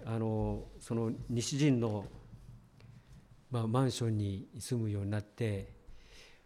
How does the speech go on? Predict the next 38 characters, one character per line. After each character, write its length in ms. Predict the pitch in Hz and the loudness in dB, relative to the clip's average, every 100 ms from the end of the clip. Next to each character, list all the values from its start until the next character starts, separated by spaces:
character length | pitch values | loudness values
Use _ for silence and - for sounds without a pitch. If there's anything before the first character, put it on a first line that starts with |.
| - | -4
ま 80 | 113 | -2
あ、 20 | |
不 120 | - | 0
思 100 | 131 | 2
議 80 | 123 | 4
だ 100 | 131 | 4
よ 100 | 123 | 4
ね 120 | 110 | 4
っ 40 | 143 | 2
て 200 | 143 120 | 2 0
い 80 | 107 | 0
う 40 | |
話 400 | 92 104 - 107 | 0 -4 -4 -4
を 260 | 98 92 113 | -6 -6 -10
し-、 160 | - | -12
し 140 | 208 - | -8 -6
て 120 | 101 | -6
き 80 | - | -4
た 120 | 101 | -6
ん 60 | 90 | -6
で 120 | 92 | -12
す。 120 | - 151 - | -16 -20 -16
そ 160 | - | -6
れ 80 | 139 | 0
は、 220 | 127 117 214 | 2 0 -2
ま 300 | 113 104 101 | -4 -4 -6
あ、 40 | - - - _ _ _ _ _ _ - | -16 -20 -20 _ _ _ _ _ _ -8
僕 160 | 117 - | -6 -2
か 100 | 131 | -2
ら 80 | |
す 100 | 131 | -2
る 80 | 156 | -2
と 100 | 147 | -2
義 140 | 104 113 | 0 0
理 140 | 117 | 0
の 100 | 110 | -2
父 420 | 110 - 104 98 101 110 104 98 95 95 | -4 -8 -6 -6 -8 -12 -8 -6 -6 -2
の 300 | 135 143 104 | 2 2 2